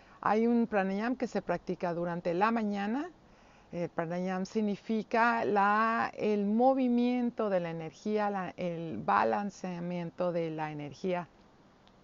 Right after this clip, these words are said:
del cuerpo, de esa energía sutil que a veces no nos damos cuenta.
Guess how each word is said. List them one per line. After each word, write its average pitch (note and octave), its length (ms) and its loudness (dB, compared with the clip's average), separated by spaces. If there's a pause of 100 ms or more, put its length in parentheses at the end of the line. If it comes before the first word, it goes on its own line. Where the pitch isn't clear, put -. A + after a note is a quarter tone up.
(160)
del D3 300 -6
cuerpo, D#3+ 540 -4 (260)
de A3 220 6
esa D#4+ 360 4
energía G#3 480 0
sutil C4+ 680 0 (2250)
que B3 100 8
a B3 60 10
veces C4 260 8
no C4 140 8
nos A#3+ 160 4
damos F#3+ 320 0
cuenta. D#3 340 -4